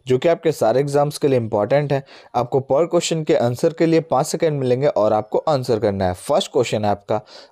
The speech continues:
"बापू is the popular name of which famous personality?" बापू is the popular name of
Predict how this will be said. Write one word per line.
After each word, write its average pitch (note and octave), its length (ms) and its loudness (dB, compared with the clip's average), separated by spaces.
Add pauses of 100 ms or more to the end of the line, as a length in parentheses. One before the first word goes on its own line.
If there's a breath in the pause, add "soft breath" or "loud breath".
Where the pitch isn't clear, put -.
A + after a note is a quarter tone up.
"बापू A#2 420 0
is C#3 60 -4
the D3+ 140 -2 (100)
popular C3+ 340 2
name A#2+ 380 0
of - 20 -18 (180)
which C#3+ 260 -2
famous A2 380 -2
personality?" G2+ 600 0 (520 loud breath)
बापू A#2 360 0
is D3 60 -4
the D#3+ 220 0
popular C3+ 340 2
name A2+ 360 0
of - 40 -14